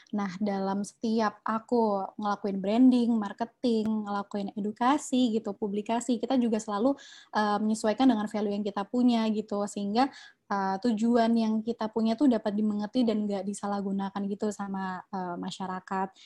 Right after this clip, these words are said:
Dan juga akhirnya membuat mereka tuh semakin tertarik dengan menggunakan produk kita. Apalagi, eh, setahu aku,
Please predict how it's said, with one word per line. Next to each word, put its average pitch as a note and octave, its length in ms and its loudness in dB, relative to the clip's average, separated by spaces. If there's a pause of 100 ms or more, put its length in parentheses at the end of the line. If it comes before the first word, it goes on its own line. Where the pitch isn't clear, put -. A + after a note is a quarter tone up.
(120)
Dan G#3 160 -2
juga G3 240 -2
akhirnya G3+ 240 2
membuat A3+ 320 2
mereka G#3 320 -4
tuh - 80 0
semakin G#3 400 -6
tertarik G3 560 -6
dengan F#3+ 320 -4
menggunakan G3 480 -6
produk G3+ 240 -6
kita. F#3 400 -6
Apalagi, G3 540 0 (440)
eh, G3 480 -2
setahu G#3 400 0
aku, F#3+ 320 -2